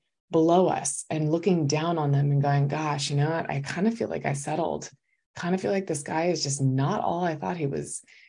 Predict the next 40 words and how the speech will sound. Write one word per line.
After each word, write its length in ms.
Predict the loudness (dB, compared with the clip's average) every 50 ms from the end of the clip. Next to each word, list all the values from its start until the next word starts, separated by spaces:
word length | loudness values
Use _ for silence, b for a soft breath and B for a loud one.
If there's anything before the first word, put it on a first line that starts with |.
| b b b
And 380 | -4 -2 0 2 2 2 2 4
now 200 | 4 4 4 4
I'm 140 | 4 4 4
kind 220 | 2 2 0 0 0
of 80 | 2
really 240 | 4 4 6 6 6
annoyed 420 | 4 4 2 2 4 4 4 2
at 100 | 2 2
all 200 | 4 4 4 4
the 100 | 2 0
things 320 | -4 -4 -2 -2 -2 -2 0
he 80 | 0
does. 540 | 2 2 2 2 2 0 -2 -4 -6 -8 -10 -8 -6
And 160 | -2 0 2
I'm 140 | 2 2 2 2
irritated 800 | 2 4 4 4 4 2 2 4 4 4 4 2 0 -2 -2 0
and 420 | 2 4 4 4 4 4 4 2 B B B B B B B B B B
he 180 | 0 0 2 2
keeps 260 | 2 2 2 2 0
trying 340 | -2 2 4 4 6 8 8
to 60 | 8
show 240 | 6 6 4 6 8
up, 240 | 8 8 8 6 4 0
but 240 | 2 4 4 4
it's 180 | 4 0 0 0
not 300 | 2 2 4 4 4 6
enough. 520 | 8 8 8 8 6 0 -2 -4 -6 -8 -6
And 180 | -2 2 4 4
it's 220 | 4 2 2 0
really 260 | 0 2 2 4 2
pissing 320 | 2 0 -2 0 2 4 4
me 160 | 4 4 2
off," 320 | 2 0 -4 -4 -6 -2
right? 260 | 2 2 4 2 2 0
When 180 | -2 -2 2
we 120 | 2 4 4
get 140 | 6 6
into 220 | 6 6 6 6 4
that 320 | 4 2 2 0 -2 -6
place, 520 | -6 -4 -2 -2 0 -2 -2 -4 -6 -10